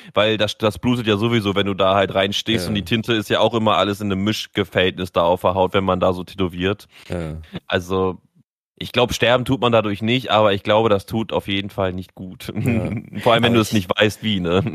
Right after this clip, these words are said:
Speaker 2: Es gibt ja auch, ähm, äh, Tattoos habe ich auch schon gesehen. Also es gibt ja Leute, die machen ja ein richtiges Branding, was ich schon krank finde.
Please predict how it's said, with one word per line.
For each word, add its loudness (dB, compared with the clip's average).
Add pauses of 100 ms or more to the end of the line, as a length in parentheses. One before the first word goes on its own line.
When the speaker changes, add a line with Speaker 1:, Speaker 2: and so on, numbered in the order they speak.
Speaker 2:
Es -2
gibt -2
ja 2
auch, -4
ähm, 0
äh, 0
Tattoos 0
habe 2
ich -2
auch 0
schon 0
gesehen. 0
Also -2
es -6
gibt 2
ja 2
Leute, 0
die 0
machen 0
ja 2
ein -4
richtiges 0
Branding, 0
was -2
ich 2
schon -2
krank -2
finde. 0